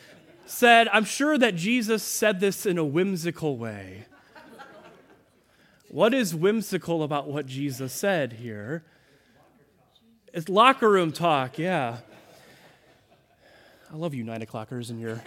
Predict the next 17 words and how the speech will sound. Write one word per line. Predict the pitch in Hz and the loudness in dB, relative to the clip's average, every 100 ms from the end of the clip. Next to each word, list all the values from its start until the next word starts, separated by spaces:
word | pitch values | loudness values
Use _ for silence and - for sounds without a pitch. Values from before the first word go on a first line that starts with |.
| - | -10
talking | - 190 175 156 135 | 2 2 2 -2 -2
back | 139 135 - | -4 -6 -6
to | 143 | -8
me. | 135 185 - - - | -6 -6 -10 -20 -14
It's | |
like | 185 | -6
a | 156 | -4
Baptist | 143 175 - 156 - | 0 -2 -2 -10 -6
church | 196 - | -8 -6
in | 135 | -10
here. | 120 110 - - - | -8 -10 -12 -20 -6
Um, | 196 190 143 123 - - - _ - _ _ _ _ _ _ _ _ _ _ _ _ _ - | 2 2 2 -2 -14 -20 -20 _ -20 _ _ _ _ _ _ _ _ _ _ _ _ _ -12
the, | 180 220 | -4 0
the | 202 | 0
peasants | - 262 302 294 240 233 | 2 6 6 4 0 4
of | 214 190 | 4 4
Solotanem, | - 220 233 226 - 196 190 175 190 233 | 0 2 4 2 2 -2 0 0 -2 -4